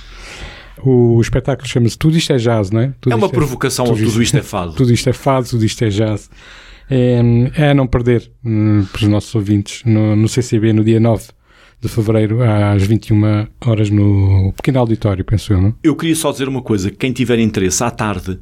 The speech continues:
Speaker 2: decorre uma sessão, umas sessões paralelas em que vamos ter também no C C B, entrada livre,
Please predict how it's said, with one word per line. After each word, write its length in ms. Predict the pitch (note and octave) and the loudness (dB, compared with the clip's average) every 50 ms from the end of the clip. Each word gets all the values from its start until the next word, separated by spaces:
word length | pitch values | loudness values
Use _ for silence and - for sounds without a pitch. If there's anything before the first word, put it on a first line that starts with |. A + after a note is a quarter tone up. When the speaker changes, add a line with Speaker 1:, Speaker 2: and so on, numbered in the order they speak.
| - _ - | -14 _ -10
Speaker 2:
decorre 400 | A2+ - - - B2+ B2+ A2+ G#2+ | -10 -8 -6 -2 -2 -2 0 0
uma 160 | A#2+ A#2+ A#2 | 0 0 0
sessão, 340 | A2+ - - - B2 A2+ A2 | 0 -2 -4 -4 -4 -4 -2
umas 240 | - - A2+ A2 G#2+ | 0 0 0 0 0
sessões 260 | - - - A#2 A2 | -2 -2 -2 -2 -2
paralelas 640 | - - A#2 A2 G#2+ G#2+ G#2+ G#2 G#2 A2 A2 F#2+ A2 | -2 -2 -2 0 0 0 0 2 2 0 0 0 0
em 100 | A#2 A2 | -2 0
que 60 | G2 | 0
vamos 260 | A2+ A2+ A2 G2+ - | 0 -2 -2 -2 -4
ter 220 | - - A2 G2+ | -2 -2 -2 -2
também 280 | - - G2+ F#2 A#2 B2+ | 0 -2 -2 0 0 0
no 100 | B2+ A#2 | 0 -2
C 180 | - - A#2+ A2+ | -2 -2 -4 -2
C 200 | - - A2+ G#2 | -2 -2 -2 -2
B, 280 | E2+ F#2 F2+ F2 F#2 F2+ - - - - - - - - | 0 0 -2 -2 -4 -6 -10 -18 -20 -20 -20 -20 -16 -10
entrada 420 | - G#2+ G#2 F#2 - A#2+ A#2+ A2 A2 | -4 -2 -2 -2 -2 -2 -4 -2 -4
livre, 480 | A2+ G#2+ G2+ G2+ F#2+ E2+ F#2+ G2+ G#2 | -4 -2 -2 -2 -2 -2 -2 -2 -2